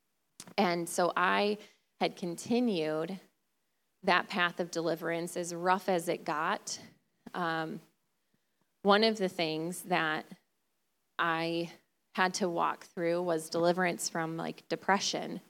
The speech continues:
and anxiety. Our two-year-old, our now two-year-old, um, after I had her, I'd sworn off babies. Haha, 'cause I'm pregnant. Um, <laughs>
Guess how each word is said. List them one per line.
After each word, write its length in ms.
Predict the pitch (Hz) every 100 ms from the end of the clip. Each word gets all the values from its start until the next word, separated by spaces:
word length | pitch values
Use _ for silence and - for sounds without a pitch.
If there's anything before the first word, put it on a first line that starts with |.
| _
and 120 | 165
anxiety. 760 | 165 165 170 190 180 156 151 165 - _ _ _ _ _ _ _ _ -
Our 420 | 180 180 175 - - _ _
two-year-old, 560 | - 247 254 180 180 165
our 140 | 185 180
now 260 | 196 208
two-year-old, 800 | 208 - 170 165 156 160 175 196 185 _ _
um, 540 | 190 175 165 160 165 202 _ _ _ _ _ _ _ _ - - _
after 240 | - 180 202
I 60 | 180
had 280 | 185 175
her, 120 | 180 165
I'd 180 | 160
sworn 280 | - 170 160
off 180 | 175 180
babies. 520 | - - 196 196 - - _ _ _ _ _ _ _ _ _ -
Haha, 240 | 180 - -
'cause 160 | - 170
I'm 120 | 175
pregnant. 320 | 165 - - - _ _ _ -
Um, 520 | 208 196 180 170 165 - -
<laughs> 600 | - 320 277 294 - 247